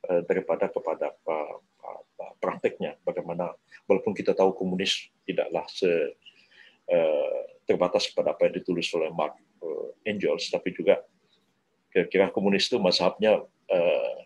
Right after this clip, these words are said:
banyak juga. <laughs> Saya dulu pernah mau menulis disertasi, eh, doktor di bidang filsafat, mau menulis tentang D N A Aidit mulanya, tapi <laughs> bahwa saya pikir ini kalau nulis beliau ini rame deh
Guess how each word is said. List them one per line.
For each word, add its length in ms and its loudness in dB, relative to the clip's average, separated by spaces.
banyak 320 2
juga. 160 4
<laughs> 320 0
Saya 300 8
dulu 320 4
pernah 260 6
mau 220 4
menulis 320 4
disertasi, 880 4
eh, 240 8
doktor 400 6
di 80 6
bidang 240 6
filsafat, 480 4
mau 240 6
menulis 320 6
tentang 240 8
D 80 6
N 160 8
A 80 8
Aidit 240 4
mulanya, 320 6
tapi 320 6
<laughs> 500 2
bahwa 160 8
saya 140 10
pikir 160 6
ini 160 6
kalau 180 10
nulis 300 6
beliau 320 10
ini 160 6
rame 420 10
deh 140 12